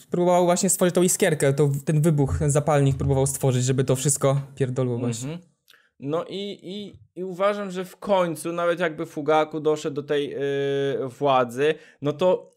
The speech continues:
Speaker 2: z drugiej strony to powoduje sporo problemów w kwestii tego, że oni sami za bardzo nie rozumieli, jak ten ich Sharingan działa. Takie mam wrażenie, nie? I teraz, y, oni by chcieli pokazać, jacy to są wspaniali, jednocześnie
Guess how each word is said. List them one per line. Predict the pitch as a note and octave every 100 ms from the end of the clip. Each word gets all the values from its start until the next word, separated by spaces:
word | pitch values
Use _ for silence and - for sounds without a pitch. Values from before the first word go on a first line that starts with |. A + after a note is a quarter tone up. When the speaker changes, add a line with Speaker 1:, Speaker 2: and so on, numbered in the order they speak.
| -
Speaker 2:
z | D3+
drugiej | G3 A3
strony | A3 A3
to | -
powoduje | - G#3 G#3+ G#3+ G#3+
sporo | G#3+ - G#3 G3
problemów | F#3+ G3 E3+ E3+ D#3+ D#3+ F3+
w | - -
kwestii | - F#3+ F#3
tego, | F3+ F3 E3+
że | E3 F3+
oni | F#3 F#3+ F#3
sami | - F#3 F#3
za | F3+ F3+
bardzo | F3+ E3 F3
nie | F3
rozumieli, | F3 D#3+ F3 E3+ E3+
jak | E3 E3
ten | F3+ E3+
ich | E3
Sharingan | - D#3 D#3 D#3+ F#3+ F#3
działa. | G3 D#3+ A#2 A2
Takie | D3+ D3 E3
mam | E3+ F3
wrażenie, | G3+ G3+ G3 A#2+ A2
nie? | A#2+ D3 F3+ - -
I | D3+
teraz, | E3 F3 F3 _ _ -
y, | D#3 E3+ E3 E3 - _ -
oni | G#3+ A3
by | F3+
chcieli | F3+ F#3 F3 E3+
pokazać, | D3 D#3 E3+ E3 D#3
jacy | D#3 C#3
to | D3+
są | D#3 D3 C3+ F2
wspaniali, | B2+ - D3 C#3 B2 A#2+ G#3+ G#4+ - _ -
jednocześnie | D3 F#3 G3+ G#3+ G3+ F#3+ -